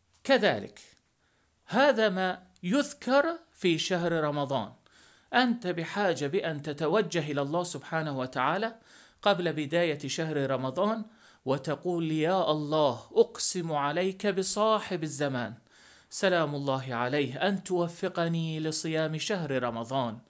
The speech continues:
وقيام ليله كما تحب وترضى." وتتوجه لصاحب الزمان سلام الله عليه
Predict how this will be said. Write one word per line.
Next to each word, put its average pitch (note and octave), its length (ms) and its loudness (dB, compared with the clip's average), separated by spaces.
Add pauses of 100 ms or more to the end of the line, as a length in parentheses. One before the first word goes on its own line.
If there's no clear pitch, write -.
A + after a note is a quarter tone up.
(520)
وقيام F#3 880 2
ليله C3+ 480 0 (140)
كما F3 600 0
تحب F3 480 -2
وترضى." A#2+ 600 -4 (720)
وتتوجه D#3+ 920 0
لصاحب E3+ 560 -2
الزمان C#3+ 420 -2
سلام C3+ 440 -2
الله B2+ 360 -4
عليه D#3+ 440 -2